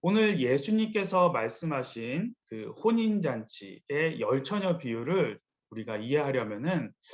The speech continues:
어, 당시 혼인 풍습을 우리가 조금 알아야 할 것입니다. 당시 혼인 풍습에는 총 크게 세 가지 절차가 있었습니다.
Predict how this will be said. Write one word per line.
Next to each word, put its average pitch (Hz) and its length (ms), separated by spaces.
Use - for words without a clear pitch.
어, 107 220
당시 175 360
혼인 226 460
풍습을 226 540
우리가 110 360
조금 110 240
알아야 113 420
할 165 200
것입니다. 110 640
당시 175 260
혼인 233 540
풍습에는 202 840
총 208 420
크게 170 440
세 - 260
가지 180 420
절차가 120 800
있었습니다. 107 760